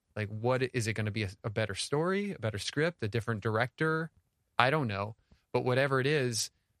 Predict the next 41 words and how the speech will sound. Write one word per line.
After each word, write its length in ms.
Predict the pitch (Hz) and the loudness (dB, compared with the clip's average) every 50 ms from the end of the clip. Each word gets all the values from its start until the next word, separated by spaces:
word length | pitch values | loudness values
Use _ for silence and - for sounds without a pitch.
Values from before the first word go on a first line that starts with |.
| _ _ _ _ _ _ _ _ - | _ _ _ _ _ _ _ _ -6
whoever 520 | - 147 143 131 123 131 143 147 160 143 | -2 -2 0 2 2 2 2 4 2 2
approved 560 | 135 117 - - - 151 156 156 123 - 104 | 2 0 -4 -2 0 2 2 2 0 -2 -4
this 240 | 101 123 151 170 - | -2 -2 0 0 0
shit 360 | - - - 185 190 208 208 _ _ _ _ _ _ _ _ _ _ _ _ _ _ _ - | -2 -2 0 0 0 -2 -2 _ _ _ _ _ _ _ _ _ _ _ _ _ _ _ -2
needs 400 | 131 135 139 139 139 120 - - | 2 2 4 4 2 2 0 0
to 120 | - 127 | 0 2
not 340 | 123 123 123 127 120 117 - - - 131 | 2 4 4 4 4 2 0 -4 -4 -2
be 160 | 127 123 120 | 0 2 2
involved. 480 | 113 107 104 107 101 98 - - - _ _ _ _ _ _ - | 2 0 0 0 0 -2 -4 -8 -12 _ _ _ _ _ _ 0
Whoever 280 | 123 127 127 143 147 143 | 2 4 4 4 4 2
looked 260 | 135 139 151 151 - | 4 4 2 2 0
at 80 | 156 139 | -2 0
this 140 | - 151 - | 0 0 0
script 300 | - - 147 147 - - | 0 0 0 0 0 0
and 100 | 131 117 | -2 0
said, 200 | - - 123 113 | 2 0 0 0
"Yes, 240 | 113 120 113 107 - | 2 0 0 0 0
this 160 | - 110 - | -2 -2 -2
is 140 | 113 101 104 | -2 -2 0
ready 280 | 107 127 127 131 139 127 | 2 2 2 2 2 0
for 120 | - 127 | 0 -2
production. 520 | 113 - 127 123 135 127 - - 147 135 123 | 0 0 0 2 2 0 0 0 0 0 0
Here's 200 | 98 120 117 98 | 0 0 -2 -2
a 40 | 101 | -2
blank 280 | 98 113 110 104 104 - | -2 -2 -2 -2 -2 -2
check." 360 | - 147 147 151 151 - - _ _ _ _ _ - | 2 4 4 4 2 -2 -8 _ _ _ _ _ -2
Or 100 | 117 113 | 0 2
whoever 360 | 113 123 127 120 113 117 113 | 2 4 2 2 2 2 0
watched 520 | 113 110 120 123 127 123 - - - - _ - | 2 4 4 4 4 4 0 -2 -4 -6 _ -12
the 160 | 135 107 120 110 | -6 -2 -2 0
dailies 580 | 104 123 123 135 139 143 151 156 160 143 123 | 2 2 2 2 2 2 2 2 0 0 0
and 120 | 127 113 101 | 0 0 0
said, 220 | - 123 113 107 | 0 0 0 0
"Yes, 260 | 107 120 127 127 - | 0 0 0 0 0
this 220 | - 131 120 - - | -2 -2 -2 0 0
looks 200 | 123 - - - | -2 -2 -2 -2
good." 380 | - 135 131 135 143 151 151 - _ _ _ _ _ - | 0 2 2 2 2 0 -2 -6 _ _ _ _ _ 0
Whoever 280 | 135 135 127 117 117 | 2 2 2 2 0
saw 560 | 104 - - - 127 127 131 131 135 135 139 | 0 0 2 2 4 4 4 4 4 4 2
the, 420 | 131 117 - 127 123 120 120 123 - - | 2 0 0 0 0 0 -2 -4 -6 -4
the, 220 | 117 120 117 113 | -2 -2 -2 -2